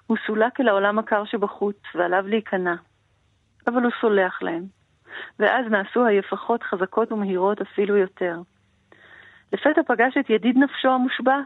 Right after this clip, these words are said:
ג'ו הרפר, בעיניו מבט קשה, ועל פניו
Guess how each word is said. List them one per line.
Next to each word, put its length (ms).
ג'ו 260
הרפר, 460
בעיניו 480
מבט 340
קשה, 420
ועל 120
פניו 340